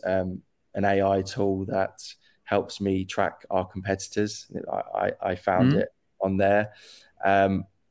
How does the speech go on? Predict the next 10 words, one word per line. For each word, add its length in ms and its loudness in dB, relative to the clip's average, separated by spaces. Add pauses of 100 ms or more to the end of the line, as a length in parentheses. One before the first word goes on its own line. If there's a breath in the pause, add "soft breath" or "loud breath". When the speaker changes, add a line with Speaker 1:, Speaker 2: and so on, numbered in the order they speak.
(240)
Speaker 1:
look, 160 4
Stephen 340 4
Bartlett 500 6
is 120 2
obviously 340 2
a 40 2
huge 300 0
one. 320 2 (580 soft breath)
Um, 640 4
I, 300 -2